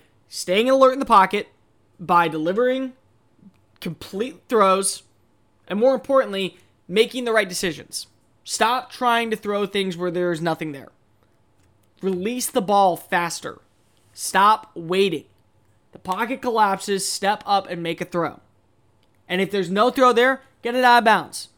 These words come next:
Don't try and force something that could lead to a turnover. Number two, Jalen Wydermyer. Here's the main reason why I put Jalen Wydermyer on here. Mond has nobody.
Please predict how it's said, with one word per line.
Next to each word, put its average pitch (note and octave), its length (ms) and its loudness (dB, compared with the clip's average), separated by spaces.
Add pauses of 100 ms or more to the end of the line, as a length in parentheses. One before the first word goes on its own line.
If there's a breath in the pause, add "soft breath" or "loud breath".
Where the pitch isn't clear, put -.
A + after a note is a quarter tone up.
(140)
Don't G#3+ 180 -4
try B3+ 200 2
and A#3 140 -4 (120)
force A#3 240 -2
something F3+ 500 -4 (220 soft breath)
that E3 140 -8
could E3+ 100 -8
lead F3 180 -4
to F#3 120 0
a - 20 -4
turnover. D3+ 480 -10 (640)
Number D4+ 240 -2
two, D#4 440 -4 (400)
Jalen D4+ 260 2
Wydermyer. G#3+ 540 0 (320)
Here's C#4 200 -4
the D4+ 60 -2
main D#4 200 2
reason C#4 260 -2
why A#3+ 160 4
I - 20 2
put A#3 180 -2
Jalen G#3 260 -4
Wydermyer D#3+ 480 -2
on D3 100 -12
here. D3+ 220 -16 (1200 soft breath)
Mond A#3+ 260 0
has A#3 160 2
nobody. G#3 360 0